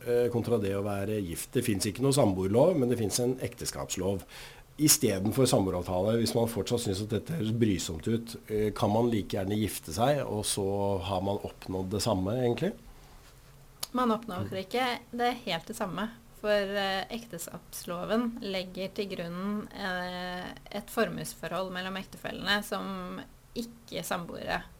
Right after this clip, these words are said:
Speaker 2: eh, har.
Speaker 1: Mm.
Speaker 2: Så hvis man tenker at man skal gifte seg for å, for å få det samme,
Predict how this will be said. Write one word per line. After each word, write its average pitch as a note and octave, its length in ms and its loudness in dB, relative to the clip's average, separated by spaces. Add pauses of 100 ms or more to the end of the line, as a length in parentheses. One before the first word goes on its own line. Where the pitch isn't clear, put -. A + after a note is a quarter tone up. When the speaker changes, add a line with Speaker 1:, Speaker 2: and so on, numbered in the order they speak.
(120)
Speaker 2:
eh, F3 800 -4
har. E3 160 0 (320)
Speaker 1:
Mm. F#2+ 180 -2 (960)
Speaker 2:
Så G#3+ 220 2 (840)
hvis A3+ 320 -2
man A3 200 2
tenker F#3 400 -4
at D#3+ 140 -8
man F#3 100 -8
skal G3+ 200 -4
gifte G3+ 440 -10
seg F3+ 240 -2
for F#3+ 360 -2
å, F3+ 560 -2 (720)
for F#3+ 280 -2
å F#3 180 0
få E3+ 300 -2
det F3 120 -4
samme, F#3+ 360 2